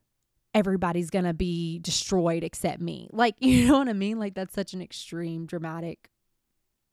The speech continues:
example, obviously, to be funny. But, yeah, you don't have to allow your thoughts to just spiral and just make these, like, negative thought cycles that just torment your brain and then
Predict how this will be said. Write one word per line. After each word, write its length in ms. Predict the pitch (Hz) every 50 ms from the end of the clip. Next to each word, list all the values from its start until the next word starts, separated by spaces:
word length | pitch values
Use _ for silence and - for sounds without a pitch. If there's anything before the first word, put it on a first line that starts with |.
| _ _
example, 640 | 202 180 156 151 170 170 175 165 - - 170 165 -
obviously, 800 | 165 165 160 170 165 170 165 - - 170 165 165 165 170 175 165 170 _ -
to 120 | - -
be 120 | 160 180 170
funny. 320 | - 180 175 170 165 165
But, 300 | 160 - 185 180 - - _ _ _ _ _ _ _ _ _ _ _ _ _ _ _ _ _ _ _ _ _ _ _
yeah, 260 | - 185 226 254 247
you 180 | 196 170 165 202
don't 200 | 233 247 - -
have 480 | 175 - - 208 220 247 269 254 - -
to 600 | - - 185 170 165 165 160 156 156 156 - - _ _ _ _ _ _ _ _ _ _ _ _ _ _ _ _ _ _ _ -
allow 400 | 202 202 196 180 185 180 180 196
your 200 | 202 190 185 185
thoughts 400 | - - 190 185 190 - - -
to 100 | - 196
just 320 | 180 170 175 170 - - -
spiral 580 | - - 156 147 165 196 220 196 170 - - -
and 180 | - 190 190
just 200 | 170 185 165 -
make 400 | 190 180 180 185 190 185 - _
these, 260 | - 185 170 165 - -
like, 220 | 165 - - -
negative 500 | 190 190 196 196 196 175 196 175 175 170
thought 340 | - - 185 175 190 - -
cycles 520 | - - 165 160 170 - 165 - 175 -
that 160 | - 180 180
just 320 | 180 - - 165 - - -
torment 600 | - - - 185 190 208 208 196 180 180 - 170
your 180 | 170 175 175
brain 520 | 165 156 - 151 160 175 208 208 185 170 170
and 140 | 165 170 175
then 240 | 170 170 170 170